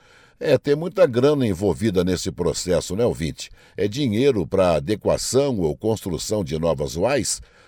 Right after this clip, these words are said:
que serão referência para os pacientes que, porventura, sejam atendidos pelo samu, além de contratação de pessoal especializado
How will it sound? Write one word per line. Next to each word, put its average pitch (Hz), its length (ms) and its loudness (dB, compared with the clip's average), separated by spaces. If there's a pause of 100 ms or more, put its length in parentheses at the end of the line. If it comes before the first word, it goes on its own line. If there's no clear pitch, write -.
(120)
que 131 100 0
serão 147 360 6
referência 127 800 0
para 92 200 0
os - 140 -4
pacientes 135 760 -2 (300)
que, 110 100 -4
porventura, 135 840 2 (180)
sejam 131 520 2
atendidos 113 720 -2
pelo 117 300 0
samu, 110 480 2 (340)
além 101 420 4
de 95 280 -2
contratação 113 960 0
de 71 180 -6
pessoal 95 640 2
especializado 113 1120 -2